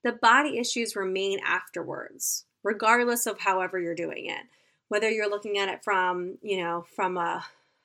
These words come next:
physical recovery, um,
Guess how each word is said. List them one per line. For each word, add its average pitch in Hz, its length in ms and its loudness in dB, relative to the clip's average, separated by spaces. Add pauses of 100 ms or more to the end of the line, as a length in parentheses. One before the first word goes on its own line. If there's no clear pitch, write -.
physical 247 380 -2
recovery, 220 680 -2 (680)
um, 196 420 2